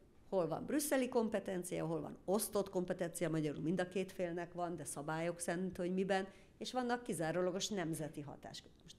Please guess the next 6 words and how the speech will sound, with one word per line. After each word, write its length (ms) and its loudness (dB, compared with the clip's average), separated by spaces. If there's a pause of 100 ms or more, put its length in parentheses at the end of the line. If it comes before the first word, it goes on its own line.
lakhatás, 640 2
mint 160 0
uniós 340 -2
kompetencia 800 0 (180)
nem 340 -2 (140)
létezik. 680 -4